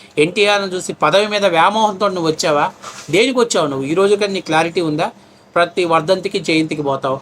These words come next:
"నా దేవుడు నాకు కల్లో కనపడ్డాడు." నీ దేవుడు నీ కల్లో కనపడతాడు. అంత కోరిక ఉండి, అంత ముచ్చటకుంటూ పోరాదు నీ దేవుడి కాడికి, దరిద్రం పోయిద్ది.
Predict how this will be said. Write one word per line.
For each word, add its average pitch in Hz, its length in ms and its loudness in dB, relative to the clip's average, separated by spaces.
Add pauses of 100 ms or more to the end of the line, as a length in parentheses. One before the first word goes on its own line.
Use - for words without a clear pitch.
(280)
"నా 196 200 4
దేవుడు 269 400 2
నాకు 220 280 0
కల్లో 233 400 2
కనపడ్డాడు." 180 580 0
నీ 165 220 0
దేవుడు 196 320 2
నీ 190 100 -4
కల్లో 165 340 0
కనపడతాడు. 139 640 -4 (280)
అంత 156 220 -4
కోరిక 202 400 0
ఉండి, 196 160 -2
అంత 170 140 -4
ముచ్చటకుంటూ 160 580 -4
పోరాదు 175 400 0
నీ 170 140 -4
దేవుడి 160 280 0
కాడికి, 151 240 -2
దరిద్రం 143 480 -2
పోయిద్ది. 143 340 -2